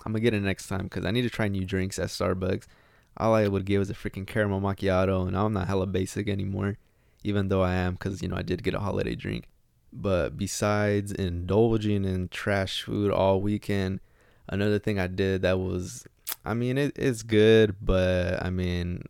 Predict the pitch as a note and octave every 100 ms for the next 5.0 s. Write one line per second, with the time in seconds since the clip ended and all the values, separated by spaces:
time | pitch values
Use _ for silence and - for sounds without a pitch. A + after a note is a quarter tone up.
0 | - - - G2+ G#2+ G#2 - A2 G#2+ G2+
1 | G#2 G2 G#2 G2 G2 G2 F#2+ F#2+ F#2+ F#2
2 | F#2+ F#2+ - _ _ _ - F2 F2 G1+
3 | G1+ - _ - G#2 F#2 F#2+ G2 G2 F#2+
4 | F#2 - G2+ F#2+ - E2+ F2 E2 F#2+